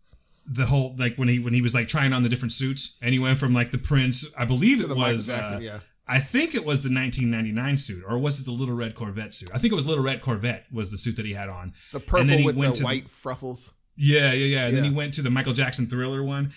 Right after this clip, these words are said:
Speaker 2: Yes.
Speaker 1: And then they really went, like, I, the, I couldn't believe that they came and said, "How about Duran Duran?" Not only did they go Duran Duran, Steve, I know you're not a Duran Duran guy, but it was, like,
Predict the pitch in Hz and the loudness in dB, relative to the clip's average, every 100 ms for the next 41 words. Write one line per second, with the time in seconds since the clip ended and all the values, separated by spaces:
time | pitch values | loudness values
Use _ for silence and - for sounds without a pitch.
0 | 127 160 143 147 135 131 127 117 135 202 | -6 -2 2 2 4 2 -2 -2 0 0
1 | 208 160 135 120 113 156 160 160 156 151 | 0 0 0 0 -2 -4 -4 -4 -4 -4
2 | 131 120 113 113 110 104 98 95 - _ | -4 -4 -4 -8 -10 -12 -12 -12 -18 _
3 | _ - 147 139 - 127 151 143 143 _ | _ -12 -10 -10 -8 -6 -4 -4 -8 _
4 | _ _ _ _ _ 143 143 254 170 175 | _ _ _ _ _ -6 0 0 0 -2
5 | 180 143 143 131 143 120 120 156 208 196 | 0 0 0 -2 0 2 0 0 -2 -4
6 | 160 165 170 151 156 160 104 - - 247 | -6 -8 -8 -8 -10 -8 -10 -12 -14 -8
7 | 302 330 262 233 180 151 170 131 98 117 | -4 -2 -2 -2 -2 -4 -4 -4 -4 -4
8 | 127 107 101 110 117 127 117 127 127 117 | -4 -4 -6 -2 -2 0 -2 -4 -2 -4
9 | 113 101 92 95 104 104 107 110 110 117 | -4 -6 -8 -8 -8 -8 -8 -8 -8 -10
10 | - - _ _ - 139 165 165 165 190 | -12 -20 _ _ -14 -6 -4 -4 -6 -6
11 | 185 - 175 143 | 0 0 0 -6